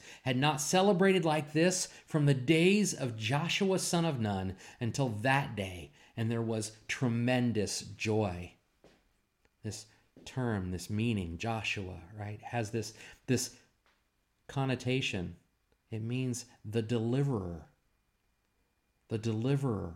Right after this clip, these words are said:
or it comes from the verb yasha, which means to, to deliver or to save or to rescue. So Jesus isn't just the king. He is the means. He's more than just the victorious king.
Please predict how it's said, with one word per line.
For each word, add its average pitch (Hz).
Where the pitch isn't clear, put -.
or 104
it 120
comes 135
from 131
the 117
verb 117
yasha, 127
which 117
means 120
to, 113
to 135
deliver 131
or 110
to 117
save 139
or 110
to 107
rescue. 120
So 120
Jesus 214
isn't 185
just 143
the 117
king. 131
He 170
is 143
the 143
means. 135
He's 147
more 156
than 175
just 113
the 113
victorious 98
king. 87